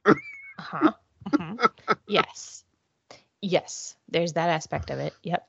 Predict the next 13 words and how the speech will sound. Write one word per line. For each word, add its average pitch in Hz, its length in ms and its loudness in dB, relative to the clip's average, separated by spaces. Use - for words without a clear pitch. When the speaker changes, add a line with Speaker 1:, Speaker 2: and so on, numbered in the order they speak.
Speaker 2:
Mm-hmm. 180 440 0
Speaker 1:
<laughs> - 60 -4
Speaker 2:
Absolutely. - 520 -4
Speaker 1:
"You're 101 380 8
old. 107 400 -2
You 131 120 4
must 110 380 2
not 127 220 8
know 113 160 4
what 110 160 4
you're 110 160 2
talking 120 420 2
about. 76 380 -2